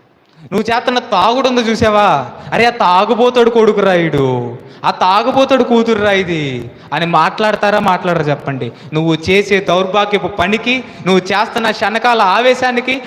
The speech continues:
నువ్వు చేస్తున్న వ్యభిచారానికి, నువ్వు చేస్తున్న దౌర్భాగ్యమైనటువంటి పనులన్నిటికీ నీ వలన నీ భర్త, అపంసొపం తెలియని నీ భర్త నింద మోయాల్సి వస్తుంది,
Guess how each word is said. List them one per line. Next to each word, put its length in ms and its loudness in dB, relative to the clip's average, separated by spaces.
నువ్వు 160 2
చేస్తున్న 440 -2
వ్యభిచారానికి, 840 0
నువ్వు 340 -4
చేస్తున్న 260 -4
దౌర్భాగ్యమైనటువంటి 1000 2
పనులన్నిటికీ 840 0
నీ 380 0
వలన 520 2
నీ 280 -4
భర్త, 300 -2
అపంసొపం 680 0
తెలియని 340 0
నీ 140 0
భర్త 380 -2
నింద 180 -2
మోయాల్సి 400 2
వస్తుంది, 560 0